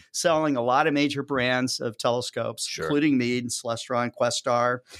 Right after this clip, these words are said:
Speaker 1: all these other brands. And, uh, had worked in an astronomy club, was used to talking all, to all kinds of people, you know, and,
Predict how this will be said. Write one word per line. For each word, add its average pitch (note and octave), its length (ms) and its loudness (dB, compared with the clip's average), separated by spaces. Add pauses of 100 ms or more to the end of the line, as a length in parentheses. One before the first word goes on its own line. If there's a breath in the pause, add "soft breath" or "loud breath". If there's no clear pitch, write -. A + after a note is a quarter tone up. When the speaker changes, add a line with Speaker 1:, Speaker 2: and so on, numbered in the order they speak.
(160 loud breath)
Speaker 1:
all D3+ 180 2
these D#3+ 200 2
other A#2+ 180 2
brands. G#2+ 440 -6 (1000)
And, C3 320 2
uh, A#2+ 480 2 (220)
had C3+ 280 0
worked B2+ 280 -2
in C3 60 0
an C3+ 120 2
astronomy C3+ 560 2
club, C3 420 0 (340 loud breath)
was D3 220 0
used G3 300 2
to A3+ 80 -8
talking E3 460 0
all, D#3+ 300 -4
to D#3 120 -2
all D#3+ 100 2
kinds F3 300 -4
of F3 60 -16
people, - 420 -6 (120)
you C3+ 100 0
know, B2+ 300 2
and, C#3 500 2